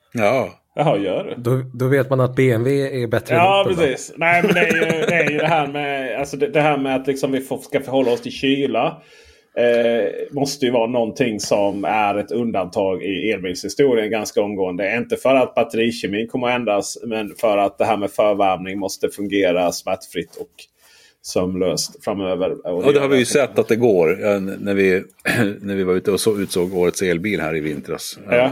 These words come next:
Speaker 1: Och laddade Xpeng G nio med trehundratjugo kilowatt.
Speaker 2: Fast den är ju, den är ju inte, den är inte sund, den bilen. Det finns, det,
Speaker 1: I minus fyra
Speaker 2: det
Speaker 1: grader.
Speaker 2: finns,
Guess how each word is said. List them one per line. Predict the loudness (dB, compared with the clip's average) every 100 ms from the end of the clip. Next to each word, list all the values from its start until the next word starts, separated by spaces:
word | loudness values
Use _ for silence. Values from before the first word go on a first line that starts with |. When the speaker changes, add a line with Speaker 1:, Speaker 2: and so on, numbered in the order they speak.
| -2
Speaker 1:
Och | 0
laddade | 0 2 0 -2
Xpeng | -4 -4 -4 -4 -8
G | -6 -6
nio | -4 -6 -6 -8
med | -10
trehundratjugo | -6 -6 -6 -8 -8 -10 -10
kilowatt. | -10 -8 -8 -10 _ -8
Speaker 2:
Fast | -6 0
den | 0 2
är | 0
ju, | 2 2 0 -2
den | -2 -2 0
är |
ju | -2 -2
inte, | 0 0 2 0 0
den | -2 -2
är |
inte | -4 -6
sund, | -4 -4 -2
den | -2
bilen. | -2 -2 -4
Det |
finns, | -4 -4 -4 -10
det, | -4 0 2
Speaker 1:
I | 4
minus | 4 4 4 4 0 0
fyra | 2 4 4
Speaker 2:
det |
Speaker 1:
grader. | 4 4 2
Speaker 2:
finns, | 0 -4